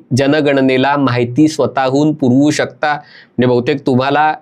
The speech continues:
ॲप डाउनलोड करावं लागेल, त्याच्यात तुमचा आधार मोबाईल फोन टाकून तुम्ही तेच आहात ना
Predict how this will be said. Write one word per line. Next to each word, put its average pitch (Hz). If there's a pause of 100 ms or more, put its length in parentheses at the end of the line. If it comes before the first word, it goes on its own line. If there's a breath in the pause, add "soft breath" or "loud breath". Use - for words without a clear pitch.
(140)
ॲप 127
डाउनलोड 127
करावं 156
लागेल, 151
त्याच्यात 139
तुमचा 135
आधार 127
मोबाईल 139
फोन 143
टाकून 147
तुम्ही 147
तेच 175
आहात 151
ना 151